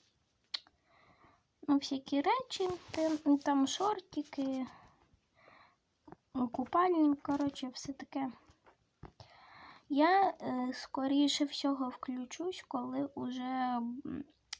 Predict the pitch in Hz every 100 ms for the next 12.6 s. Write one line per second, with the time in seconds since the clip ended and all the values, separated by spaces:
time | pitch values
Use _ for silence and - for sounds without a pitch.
0 | 262 254 277 254 240 - 269 254 247 254
1 | 254 247 233 233 233 220 226 226 226 233
2 | 240 - _ _ _ _ _ _ _ _
3 | _ _ _ _ - - _ _ - _
4 | - 269 269 262 - 262 254 269 269 -
5 | 254 247 247 247 247 247 254 240 233 269
6 | 302 359 320 - - - _ _ _ _
7 | _ _ _ _ - - - - _ 247
8 | 247 247 - _ _ _ - - - -
9 | _ _ _ _ _ - _ - - 277
10 | 392 - - - - _ - 254 254 254
11 | 262 254 - - - - - 269 285 285
12 | - - - 254 247